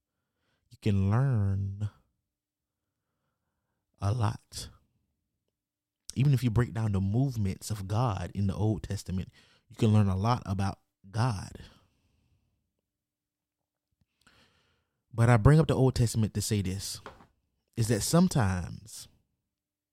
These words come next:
when you take a second to pause, you can see. When you're not moving and just sit here, sit here and look. The Israelites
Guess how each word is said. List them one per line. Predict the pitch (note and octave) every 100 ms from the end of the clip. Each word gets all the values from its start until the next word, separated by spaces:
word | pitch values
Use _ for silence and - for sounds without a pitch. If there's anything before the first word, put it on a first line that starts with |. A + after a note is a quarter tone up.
| _ _ _ _ _ _ _ _ _ _ _ _ _
when | G#2+ G#2+
you | A2+
take | - C3+
a | A#2+ -
second | - C3+ A#2+
to | G2+
pause, | - B2 A2 G2 D#2+ G2
you | G#2
can | G2+
see. | - - D2+ - _ _ _ _ _ _ -
When | G#2
you're | G#2
not | A#2
moving | G2+ A#2 G2+ F2 - _ _ -
and | G2+
just | G#2 - - -
sit | - - D3+
here, | C3+ A#2+ F#2 - _ _ _ _ _
sit | - - C#3
here | C3
and | A2 G2+
look. | G2 F#2+ - - _ _ _ _ _ _ _ _ _ _ _ _ _ -
The | B2
Israelites | E3 G#3+ G#3+ E3 G#2 F2+ - -